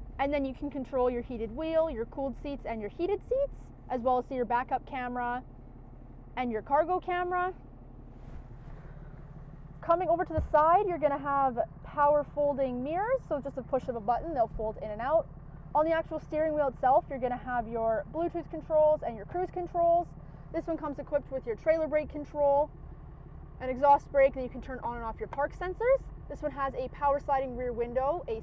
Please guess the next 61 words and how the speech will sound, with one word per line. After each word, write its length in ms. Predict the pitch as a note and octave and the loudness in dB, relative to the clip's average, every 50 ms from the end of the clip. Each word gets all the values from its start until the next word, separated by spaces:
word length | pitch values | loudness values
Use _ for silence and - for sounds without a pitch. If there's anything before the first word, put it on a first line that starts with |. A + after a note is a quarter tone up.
| - - C4+ | -8 -8 -6
sunroof, 400 | B3 B3+ B3+ C4 C#4 D4+ D#4+ - - - | -6 -6 -4 -4 -4 -4 -6 -8 -8 -10
and 100 | B3 A#3 | -8 -8
a 20 | |
universal 440 | A3+ A#3 A#3 A#3 G#3+ A#3 A3+ - A#3+ | -8 -8 -8 -8 -8 -8 -8 -8 -10
garage 280 | G#3+ A3+ A3 G#3+ G#3 - | -8 -6 -6 -6 -6 -6
door 160 | - A3 A3+ | -6 -6 -6
opener. 320 | B3 C4 D#4+ E4 F#4+ F4 C4 | -4 -4 -4 -6 -6 -6 -8
Now 120 | A#3 A3+ | -8 -10
we're 80 | A3+ A#3 | -10 -10
gonna 120 | A#3 A3+ | -10 -10
check 120 | - A#3 A3+ | -10 -10 -10
out 100 | A3 - | -10 -10
the 80 | A3 | -8
back. 160 | - F#3 - | -8 -8 -8
In 60 | F#4 C4+ | -4 -2
the 0 | |
back 200 | D#4 D4+ D#4+ - | 0 0 0 0
of 80 | D4+ | 0
this 200 | C4+ D#4+ D#4+ - | 0 0 0 0
one, 180 | F4+ F#4+ A4+ A4+ | 0 2 2 2
you 80 | F4+ | 2
have 220 | D#4+ B3+ B3+ A#3 - | 4 4 2 2 2
heated 300 | - C#4 C4 A#3 A3+ G3 G3+ | 0 -2 -2 -2 -2 -2 -2
rears. 360 | G#3+ F#3 F#3+ D4 D4+ E4+ D#4+ - - - B3 | 0 2 4 4 4 2 0 -2 -8 -6 0
You 80 | B3+ | 2
also 180 | C#4 C#4 B3+ D4 | 2 2 4 2
have 120 | D4 C4+ | 0 0
an 60 | C4+ C4 | 2 4
armrest 380 | D4+ E4 F4 E4+ E4+ E4+ E4+ - | 4 4 4 6 4 2 2 2
in 80 | D#4+ D4+ | 0 0
the 80 | D#4 | 2
middle 260 | D4 D4+ D4+ E4+ F4+ | 2 4 4 4 4
that 160 | D#4+ C#4+ - - - | 4 2 0 2 4
folds 240 | B3 A#3 A3 F#3+ - | 4 4 4 2 2
down. 340 | B3 A#3 A#3 B3 C#4 D#4 | 2 2 2 2 0 -2
It's 100 | D#4+ D#4 | -4 -2
got 220 | - B3+ A3+ - - | -2 -2 -2 -2 -4
two 80 | - | -6
cup 200 | A3 - D#4+ D4+ | 0 0 0 2
holders 300 | - E4+ D#4 C#4 D#4 D#4 | 4 4 4 4 4 2
in 140 | C#4 D#4 D4+ | 2 2 0
it. 100 | D#4+ D#4 - - - - - - - - - | 0 -2 -4 -8 -18 -20 -20 -20 -20 -6 2
You 60 | - E4 | 4 4
have 100 | F4 D#4+ | 6 6
an 60 | F4 | 6
additional 400 | D#4+ B3+ D#4+ F4 - - E4 D#4+ | 6 6 6 4 4 4 2 4
two 180 | - - F4 | 4 4 4
cup 240 | D#4 - - D#4+ - | 6 6 6 4 6
holders 340 | - E4+ E4 D4 F4 F4+ E4 - - | 6 4 6 6 4 2 2 2 0
in 120 | D4+ C#4+ | 2 2
the 60 | D4 | 4
middle 200 | C#4 C#4+ C#4+ D4+ | 4 4 2 2
seat 240 | D4 - - F4+ G4+ - | 0 2 2 2 2 4
right 200 | - B3 - - - | 2 0 0 0 2
there. 280 | F4 G#4 A#4+ B4+ C5 C5+ - - - - - - - - - - - - - - | 4 4 6 6 4 2 0 -4 -14 -20 -20 -20 -20 -20 -20 -20 -20 -8 -2 0
You 40 | |
have 80 | D4+ C4 | 0 0
a 40 | D4 | 0
twelve 280 | - - F#4 F#4+ F#4+ | 4 6 8 8 8
volt 180 | F4 F#4+ F4+ D#4 | 8 6 4 6
plug-in, 460 | - F#4+ F4+ F4 D#4+ F4+ F#4 F#4 G4 | 8 8 8 8 8 6 4 4 2